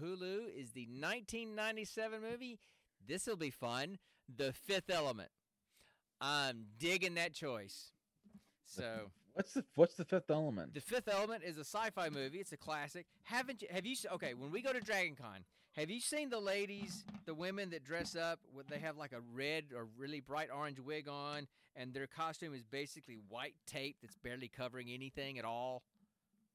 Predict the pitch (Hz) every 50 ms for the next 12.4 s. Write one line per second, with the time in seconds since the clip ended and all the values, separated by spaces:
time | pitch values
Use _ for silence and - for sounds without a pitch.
0 | - - _ - _ _ _ _ _ _ _ _ _ _ _ _ _ _ _ _
1 | _ _ _ _ _ _ _ _ _ _ _ _ - - - - - _ _ _
2 | _ - - 160 170 - 110 110 113 113 117 120 120 120 120 120 120 120 120 127
3 | - - 117 113 107 104 - 180 160 156 160 180 202 196 185 156 147 143 147 151
4 | 160 165 156 131 127 117 120 120 - 143 143 143 139 127 143 147 143 135 - -
5 | 147 147 175 175 160 165 147 143 143 - _ _ _ _ - 143 180 185 185 -
6 | - - 160 156 180 196 - - 160 160 185 208 208 170 143 127 120 110 - 127
7 | 120 113 - 143 127 - 135 131 120 113 98 90 - _ _ - - - - 135
8 | 135 147 165 170 165 175 165 170 185 185 135 143 143 151 147 147 139 131 135 -
9 | 135 135 135 139 135 127 - - 165 175 180 170 160 147 143 135 127 113 123 135
10 | 135 131 127 123 120 - - - 123 120 113 - - 110 113 110 107 101 80 82
11 | 107 110 104 101 104 104 104 95 92 95 92 _ _ _ - - - - - -
12 | 180 - 247 - 147 135 123 117